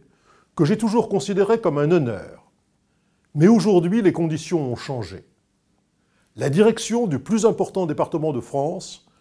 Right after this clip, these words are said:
dans un contexte de pandémie et d'incertitudes multiples, tant au plan sanitaire qu'au plan financier, accapare trop mon temps pour rester aussi disponible que je le souhaiterais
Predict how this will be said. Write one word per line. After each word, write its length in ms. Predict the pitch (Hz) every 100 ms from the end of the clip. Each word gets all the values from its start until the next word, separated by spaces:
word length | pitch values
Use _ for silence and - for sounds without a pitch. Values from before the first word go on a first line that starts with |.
| _ _ -
dans 200 | 143 202
un 60 |
contexte 520 | 190 202 202 202 -
de 120 | 135 185
pandémie 640 | - 196 185 165 151 110 _ _ _ -
et 100 | 156
d'incertitudes 680 | 185 180 - - - 185 123
multiples, 560 | 185 208 123 - - - _ _ _ _ -
tant 180 | 185 185
au 80 |
plan 200 | - 160
sanitaire 600 | - 190 180 165 175 143 -
qu'au 120 | 135
plan 180 | 131 123
financier, 720 | - 175 135 - 127 127 - _ _ _ _ _ _
accapare 540 | 165 170 202 - - -
trop 220 | - 220
mon 180 | 180 123
temps 280 | - 104 - _ _ _ _ _ _
pour 220 | - 185 214
rester 400 | 214 - 190 170
aussi 320 | 214 - 190
disponible 760 | 139 196 - 196 165 143 107 104
que 120 | 135
je 100 | 123
le 100 | 120
souhaiterais 640 | - 196 156 - 139 151